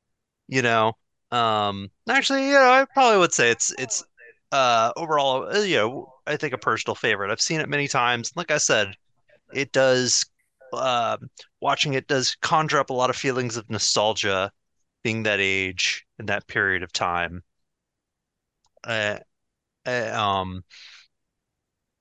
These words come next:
and so I think I do, like, especially right now, just, you know, I do have a lot of feelings kinda wrapped up in the movie. Um,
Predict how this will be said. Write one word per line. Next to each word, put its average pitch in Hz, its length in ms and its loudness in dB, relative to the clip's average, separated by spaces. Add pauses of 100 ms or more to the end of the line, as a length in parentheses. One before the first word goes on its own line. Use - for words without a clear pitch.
(500)
and 131 220 -4
so 120 340 4
I 120 120 2
think 135 260 0
I 123 60 4
do, 131 440 -2
like, 127 240 -2
especially 175 400 -2
right 131 200 2
now, 110 240 2
just, 107 240 -4
you 120 160 0
know, 98 220 2
I 135 140 0
do 117 160 -2
have 113 240 0
a 87 180 -4
lot 117 180 0
of 107 60 -6
feelings 104 360 -6
kinda 101 180 -4
wrapped 92 340 -4
up 98 180 -2
in 95 80 -10
the 95 80 -8
movie. 95 440 -6 (560)
Um, 107 380 0